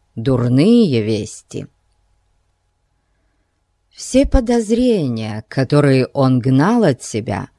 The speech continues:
вернулись. Она даже не могла съездить и продать свои безделушки, чтобы освободить мужа. Она может смеяться и болтать, выслушивать комплименты, в то время как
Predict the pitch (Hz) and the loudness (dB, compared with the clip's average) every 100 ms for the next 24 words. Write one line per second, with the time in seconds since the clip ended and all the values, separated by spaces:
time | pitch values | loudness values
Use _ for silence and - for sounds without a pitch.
0 | _ _ _ _ 117 131 123 123 156 240 | _ _ _ _ -4 -2 0 2 2 2
1 | 131 98 - - _ _ _ _ _ _ | 0 -4 -10 -20 _ _ _ _ _ _
2 | _ _ _ _ _ _ 135 160 160 170 | _ _ _ _ _ _ -2 -2 0 0
3 | 180 185 170 147 139 - 123 147 196 185 | 0 0 0 0 -2 -4 -4 -2 -2 -4
4 | 131 135 - 113 113 127 196 - _ _ | -2 -6 -4 -6 -4 -4 -4 -8 _ _
5 | _ - 135 156 160 214 190 262 320 208 | _ -6 0 0 0 -4 -2 -2 0 -2
6 | 117 - 107 101 _ _ - - 135 156 | -4 -12 -14 -14 _ _ -14 -6 0 0
7 | 156 170 170 208 190 123 131 180 170 101 | 0 -2 0 -2 -2 -8 -6 -6 -8 -10
8 | 95 92 _ _ _ _ _ _ _ _ | -16 -16 _ _ _ _ _ _ _ _
9 | - 151 269 294 247 - 185 147 208 262 | -4 0 0 0 -2 -2 -2 0 -2 -2
10 | 156 127 131 113 160 196 147 156 175 185 | -2 0 -2 -2 -2 -2 -2 -2 -2 0
11 | 160 147 - 139 135 120 127 190 147 139 | 0 0 -2 -2 -2 -4 -2 -4 -4 -6
12 | 117 147 123 139 117 117 - 117 | -4 -2 0 0 -2 -4 -4 -6